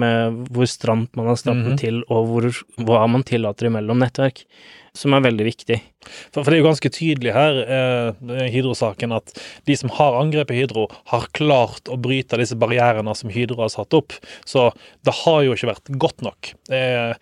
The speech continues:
Speaker 2: for i så fall så skulle, eh, hvis, la oss si at de hadde angrepet da, en fabrikk, et fabrikknettverk i utkanten, og så hadde de kommet seg inn den veien. Eh, så skulle de blitt stoppet allerede der. De skulle ikke ha klart å komme seg videre. Uansett hvor mye de prøvde,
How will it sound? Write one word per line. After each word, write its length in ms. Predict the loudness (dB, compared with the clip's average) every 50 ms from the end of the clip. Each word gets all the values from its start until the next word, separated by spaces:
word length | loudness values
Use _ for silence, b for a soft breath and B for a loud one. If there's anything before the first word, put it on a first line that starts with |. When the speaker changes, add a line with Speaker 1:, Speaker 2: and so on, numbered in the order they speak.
| _ _
Speaker 2:
for 160 | -4 -4 0
i 60 | 2
så 160 | 2 2 4 4
fall 160 | 2 0 0
så 80 | -2 -4 -2
skulle, 240 | -2 -2 -2 0 0 0
eh, 160 | 2 2 0 0
hvis, 300 | -4 -6 -8 -12 -20 -20 _ -6
la 160 | -2 -2 -2
oss 80 | 0
si 80 | 2 0
at 80 | 0 2 2
de 60 | 2
hadde 100 | 2 2 2 0
angrepet 400 | -2 -2 -4 -6 -6 -2 2 4
da, 140 | 4 4 2 b b b b b b -6 -4
en 220 | -4 -4 -4 -6 -8 -10 -4 -2
fabrikk, 540 | 0 0 0 -2 -6 -6 _ _ -16 -14 -12 -8 -8
et 80 | -4 -2
fabrikknettverk 720 | 0 0 0 0 0 -2 0 2 2 0 0 -2 -4 -4
i 160 | -2 -2 -4 -4 -2 -2 -2 -2
utkanten, 480 | 0 2 2 0 0 -2 -6 -12 -14 -14 _ B B B B B B 0
og 80 | 2
så 80 | 4 4
hadde 80 | 2 2 2
de 20 |
kommet 160 | 0 0 0
seg 80 | 0 0
inn 160 | 2 2 0
den 80 | 2 2
veien. 320 | 0 0 0 -2 -4 -8 -14 _ B B B B B B B B B B _ -4
Eh, 400 | -2 -2 0 0 0 0 0 0 -2
så 240 | -4 -10 -6 -4 -4
skulle 240 | -2 0 0 0 0
de 60 | 0
blitt 80 | -2 -2
stoppet 300 | -2 -2 0 0 2 2
allerede 340 | 4 4 4 2 2 0 2 2
der. 100 | 0 0 -2 -6 -18 _ _ -6
De 60 | -6 -4
skulle 160 | -4 -2 -2
ikke 80 | -2 0
ha 60 | 2
klart 220 | 2 2 2 0 -2
å 20 |
komme 160 | -2 -2 -4 -4 -2
seg 80 | -2 0
videre. 220 | 0 0 0 0
Uansett 460 | 2 2 4 4 2 2 0 -2 -2 0
hvor 80 | 0 0
mye 220 | 2 2 2 0
de 80 | 0 -2
prøvde, 480 | 0 2 2 2 4 4 2 2 2